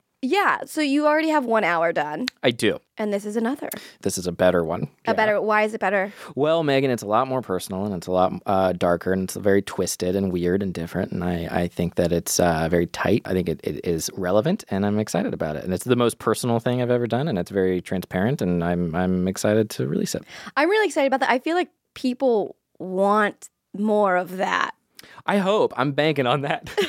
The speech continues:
Speaker 2: <laughs> I realized I did some vid-, I was like, Maybe I'm too too transparent, but I think that this is, like, the, a nice mix of transparent and, like, also just sort of, like, you know, my, like, little snarky garbage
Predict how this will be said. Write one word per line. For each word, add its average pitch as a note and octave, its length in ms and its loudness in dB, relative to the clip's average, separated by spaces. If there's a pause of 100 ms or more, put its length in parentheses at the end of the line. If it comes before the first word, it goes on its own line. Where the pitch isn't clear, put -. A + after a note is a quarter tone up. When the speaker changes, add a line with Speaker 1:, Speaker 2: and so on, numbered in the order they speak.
(260)
Speaker 2:
<laughs> - 60 2
I D#3+ 60 2
realized F#3 460 2
I D3 120 2
did F3 200 0
some D#3 240 0
vid-, C#3 100 2
I C#3+ 80 0
was D#3 80 -4
like, D3+ 100 -6
Maybe A#3+ 240 2
I'm C#4 160 0
too C3+ 920 2 (300)
too C3+ 220 0
transparent, D3 1120 -4
but A#2+ 140 4
I A#2 80 4
think C3 300 -2
that G#2 340 0
this A2+ 200 2
is, A2+ 140 -2
like, G2+ 160 0
the, F#2+ 120 0
a G#2 60 -2
nice F#2+ 260 -2
mix F#2 200 -4
of F2 160 -4 (160)
transparent F2+ 380 -2
and, F2 80 -2
like, E2+ 180 -2
also E2 240 0
just D#2 180 -8
sort D#2 180 -4
of, - 40 -10
like, - 220 -10 (480)
you A2 100 2
know, D2 220 -4
my, - 160 -2
like, D2 260 -4
little - 140 -10
snarky - 560 -6 (680)
garbage - 440 -4